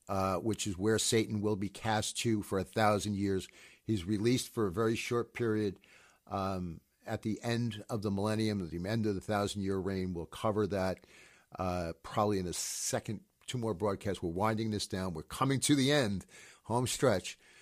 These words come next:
Uh, but let me just read here Revelation nineteen nineteen through twenty-one. Uh, "Then I saw the, the beast and the kings of the earth and their armies gathered together to wage war against the rider and the horse and his army." The rider on the horse is Jesus, and his army is the church.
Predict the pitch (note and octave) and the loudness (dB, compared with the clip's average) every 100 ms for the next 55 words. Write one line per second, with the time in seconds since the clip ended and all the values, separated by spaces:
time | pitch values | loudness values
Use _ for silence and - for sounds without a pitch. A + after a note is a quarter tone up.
0 | - - G#2+ G#2+ A#2 A2 C#3+ E3 E3+ C3+ | -20 -2 2 4 4 2 4 4 6 4
1 | A2+ C3 G#2+ C3 B2+ F2+ B2+ A#2 A2 - | 4 0 2 2 2 2 4 6 4 2
2 | A#2+ A2 A2 G#2 - G2+ G#2 G#2+ - A2 | 2 4 4 2 2 0 0 -2 -2 -2
3 | G2+ G2+ G2+ - G2+ - F#2 - A2+ G2 | 0 -2 -4 -4 -6 -4 -8 -6 -6 -4
4 | G2+ F2+ D#2+ C2 - _ - - - - | -2 -2 -4 -8 -16 _ -20 -20 -20 -20
5 | - _ _ - - G2 F#2 F2+ E2+ - | -20 _ _ -16 -8 -4 -2 -2 -6 -8
6 | - A#2+ B2 C3 - C#3+ C3+ C3+ - A2+ | -4 2 4 6 6 8 8 6 0 0
7 | A#2+ C#3 B2 A#2+ - - A#2 G#2+ - B2+ | 4 6 4 2 -2 0 0 0 0 0
8 | A#2 C3+ C3 A2+ A2+ A#2 G#2 G#2+ B2 A#2+ | 0 0 2 4 2 0 0 0 0 0
9 | A#2+ A2+ G#2 A2+ G#2+ B2+ - A2+ A#2 A2+ | 0 0 0 4 4 2 0 0 2 2
10 | A2 A2+ G2+ A#2+ B2+ A2+ B2 A#2 G2+ A2 | 0 0 4 4 2 2 4 4 2 0
11 | - G2+ F#2 A2 A#2+ C3 B2 F#2+ F2 A#2 | -2 -2 2 6 6 6 2 0 0 2
12 | A2+ - G#2 G#2 G2 F2+ D2 - - - | 2 2 -2 0 0 -2 -4 -10 -18 -20
13 | - - E2 G2 A#2+ C3 C3 C3 G2 A#2+ | -20 -10 -2 2 4 6 4 2 2 4
14 | A2+ - G#2+ - A#2 A2 G#2+ G2+ G#2 F2+ | 4 2 -2 -2 0 0 0 -4 -2 -2
15 | A2 G#2 G2+ G2+ F#2 F2+ F#2+ - F#2 - | 0 0 0 0 -2 -4 -6 -2 -4 -4
16 | - | -14